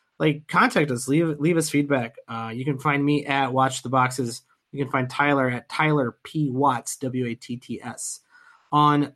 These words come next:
Twitter. And if you like the show, guys, help us out. Rate, review us, uh, on whatever you're listening to this to. Uh, that really helps. What helps more is if you tell a friend, tell someone you're in a league with, let 'em know about the podcast. Let 'em know that we're out here, have 'em download it,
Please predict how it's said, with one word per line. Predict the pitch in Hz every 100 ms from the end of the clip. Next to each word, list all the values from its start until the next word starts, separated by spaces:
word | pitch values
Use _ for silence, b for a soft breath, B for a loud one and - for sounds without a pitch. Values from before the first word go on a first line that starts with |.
| -
Twitter. | - 156 143 135 131 131 _ _ -
And | 156
if | 180
you |
like | 220 233
the |
show, | 196 175 156 143
guys, | 143 139 139 - - _ -
help | 208
us | 240
out. | 233 156 -
Rate, | 151 160 165 - _ _ _ -
review | 143 151 165
us, | 160 156 - - _ _ _ _ -
uh, | 131
on | 127 131 135
whatever | 170 190 185
you're | 175
listening | 160 151 139
to |
this | 139 -
to. | 147 139 135 127 - _
Uh, | 120
that | 117 120
really | 156 160
helps. | 147 151 151 - - _ _ _
What | 147
helps | 175 156
more | 190 208 220
is | 208 175
if |
you | 165
tell | 156 170
a |
friend, | 160 196 214 247 226
tell | - 156 156
someone | 175 175
you're | 180
in | 180
a | 175 160
league | 139 180 185
with, | 214 226 233 _ b b b -
let | 196
'em | 220
know | 226
about | 220 220
the |
podcast. | - 196 233 151 117 143
Let | 151
'em | 160
know | 165 170
that | 170 160
we're | 156
out | 165 170
here, | 190 190 190
have | 175 151
'em | 139
download | 143 156 170 180
it, | 196